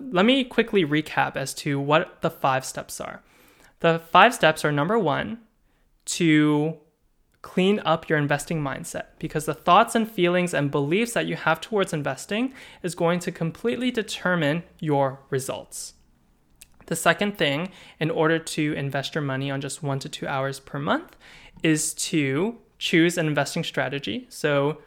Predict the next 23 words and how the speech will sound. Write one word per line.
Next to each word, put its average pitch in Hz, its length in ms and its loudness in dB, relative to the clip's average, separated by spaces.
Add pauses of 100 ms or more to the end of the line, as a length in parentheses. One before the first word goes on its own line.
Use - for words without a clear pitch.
(500)
I 143 280 8
recommend 147 500 0
using 147 380 -4
passive 151 440 2
investing 147 520 -4
because 151 300 -4
it 143 100 -2
is 135 180 -4
the 143 60 -8
most 139 380 -4 (340)
basic 160 580 0
form 139 640 -4
of 151 200 -2
investing. 160 720 -6 (340)
It's, - 560 -2 (1500)
you 170 240 0
can, 147 680 2
it's 160 180 -4
diversified, 160 840 2 (600)
it 151 260 2
is 135 960 2 (120)
the 156 80 4
best 160 560 4